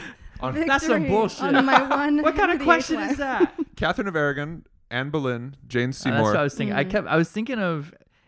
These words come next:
Speaker 2: Anne Boleyn, but in my head I kept seeing Marie Antoinette, and I was like, "No, that's 'cause I've been on this."
Speaker 1: Yeah, Marie Anne
Speaker 3: Right.
Speaker 1: Boleyn.
Speaker 2: Close.
Speaker 3: <laughs>
Speaker 2: Yeah.
Speaker 1: Uh, Jane Seymour, Anne of Cleves, Catherine Howard, Catherine Parr.
Speaker 2: I c-
Speaker 3: A lot of Catherines.
Speaker 1: A lot of Catherines.
Speaker 2: I
Speaker 3: What a
Speaker 2: should have
Speaker 3: tie.
Speaker 2: said Catherine.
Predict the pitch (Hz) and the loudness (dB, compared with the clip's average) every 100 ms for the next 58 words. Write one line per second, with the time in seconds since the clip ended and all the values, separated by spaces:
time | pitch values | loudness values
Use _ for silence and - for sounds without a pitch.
0 | - 160 143 147 143 135 131 120 165 139 | -8 -6 -4 -4 -4 -4 -6 -4 -2 -2
1 | 139 - 151 135 123 117 131 123 - 120 | -4 -10 -12 -10 -8 -6 -8 -12 -14 -14
2 | 113 107 120 117 123 123 113 104 120 - | -12 -8 -6 -4 -4 -4 -4 -4 -4 -4
3 | 139 135 127 127 120 262 240 156 151 160 | -4 -4 -4 -4 -2 0 -2 -4 -6 0
4 | 147 208 160 160 165 208 - - - _ | 2 4 2 0 0 -2 -8 -16 -20 _
5 | _ _ _ _ _ _ _ - - 392 | _ _ _ _ _ _ _ -20 -2 0
6 | - 415 - 392 - 269 - _ _ 131 | 4 2 2 -2 -2 -8 -12 _ _ -8
7 | 113 131 117 110 107 113 _ _ _ 120 | -6 -4 0 2 0 -2 _ _ _ -2
8 | 156 170 - 160 147 139 127 131 - 127 | 0 0 -2 -2 0 0 0 -4 -2 0
9 | 120 113 - 127 120 117 104 101 95 95 | 0 -2 -6 -6 -4 -4 0 0 0 -6
10 | 101 98 - - 113 _ _ _ _ _ | -8 -12 -14 -14 -18 _ _ _ _ _
11 | _ - 135 - - - - 294 302 247 | _ -12 -12 -14 -20 -20 -8 -4 -4 -4
12 | 196 - - 226 - 117 127 - 110 101 | -6 -8 -14 -16 -6 -2 0 0 -2 -4
13 | 82 92 143 139 143 117 85 - 98 82 | -10 -8 -4 -4 -2 -4 -4 -6 -6 -6
14 | 107 101 101 | -6 -6 -6